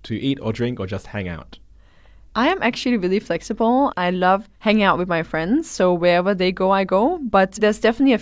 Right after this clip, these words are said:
Speaker 2: few places we often come back to, like Italo, Funkadeli. Recently, we've gone a lot to Bonica.
Speaker 1: That's where I saw you last,
Speaker 2: <laughs>
Speaker 1: yeah.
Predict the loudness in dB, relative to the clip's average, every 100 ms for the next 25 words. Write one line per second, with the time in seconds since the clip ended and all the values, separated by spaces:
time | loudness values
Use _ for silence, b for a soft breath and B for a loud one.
0 | 0 0 2 0 -2 -4 -6 -4 -2 -2
1 | -2 -4 -2 -2 -4 -4 -2 0 2 0
2 | -4 -8 -6 -2 -2 -2 -6 -6 -4 -4
3 | -4 -4 -6 -8 b b b -6 -2 0
4 | 0 0 -2 0 0 0 0 -2 -4 -4
5 | -2 -2 -4 -6 -4 -4 -6 -10 -8 -6
6 | 0 2 4 4 2 4 4 4 2 0
7 | -2 -4 0 2 2 0